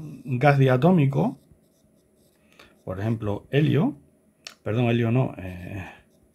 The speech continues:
hidrógeno, eh, cualquier otro tipo de gas diatómico, estas moléculas podían, eh, ofrecían, aparte de la traslación,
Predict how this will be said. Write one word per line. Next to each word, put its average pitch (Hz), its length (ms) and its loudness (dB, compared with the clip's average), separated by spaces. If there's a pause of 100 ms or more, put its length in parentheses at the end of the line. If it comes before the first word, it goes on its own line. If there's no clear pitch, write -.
hidrógeno, 127 680 -2 (1700)
eh, 92 600 -16 (560)
cualquier 120 320 -2
otro 127 220 -2
tipo 127 240 -4
de 120 100 -4
gas 120 300 2 (480)
diatómico, 139 760 0 (840)
estas 160 340 6
moléculas 180 540 6
podían, 170 680 2
eh, 113 960 -4 (680)
ofrecían, 143 640 6
aparte 151 500 6
de 127 120 2
la 127 160 2
traslación, 127 920 0